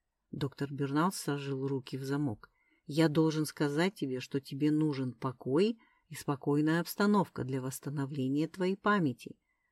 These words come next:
Но стресс, как мы сейчас проверили, действует на тебя намного лучше. Я бы посоветовал тебе вернуться в ту среду, где ты и очнулась". "То есть в лес?" Я сглотнула.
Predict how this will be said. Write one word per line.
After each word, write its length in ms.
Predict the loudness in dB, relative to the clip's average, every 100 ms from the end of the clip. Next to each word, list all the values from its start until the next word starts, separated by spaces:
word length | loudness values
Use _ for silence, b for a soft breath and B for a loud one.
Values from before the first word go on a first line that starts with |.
| -6
Но 500 | 2 4 4 2 -2 _ _ _ _ _ -12
стресс, 640 | -6 0 4 6 6 4
как 200 | 0 2
мы 120 | 2
сейчас 400 | 0 -2 0 0
проверили, 600 | 0 0 4 4 4 0
действует 600 | -2 2 2 2 -2 -2
на 100 | -2
тебя 280 | -2 0 0
намного 400 | 2 2 2 2
лучше. 540 | 4 4 2 -4 -10 -14 _ _ _ _
Я 220 | -2 2 4
бы 120 | 2
посоветовал 760 | 0 0 4 4 4 2 2
тебе 280 | -2 -2 0
вернуться 500 | 2 2 2 0 -4
в 120 | -6
ту 200 | -4 -4
среду, 480 | -4 -4 -2 0 -2
где 260 | -2 -2 -2
ты 200 | 0 0
и 40 |
очнулась". 680 | 0 -2 0 0 0 -4 -8 _ _ _ _ _ _ _
"То 120 | -4 -2
есть 240 | -2 -6 -6
в 60 | -2
лес?" 400 | 2 2 0 -10 _ _ _ _ _ _
Я 160 | -10 -10
сглотнула. 640 | -6 -8 -6 -6 -6 -10